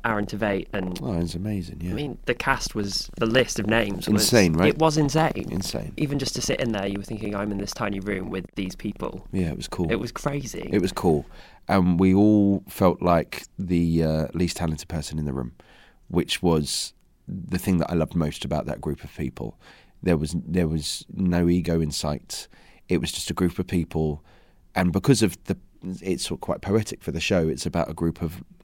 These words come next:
Speaker 2: loners and a group of people who all probably could have walked off and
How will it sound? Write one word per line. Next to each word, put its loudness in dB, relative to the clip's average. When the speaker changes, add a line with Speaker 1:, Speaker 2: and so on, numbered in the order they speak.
Speaker 2:
loners 0
and -2
a -4
group 6
of 2
people 2
who 2
all 4
probably 4
could -2
have 0
walked 0
off -2
and 0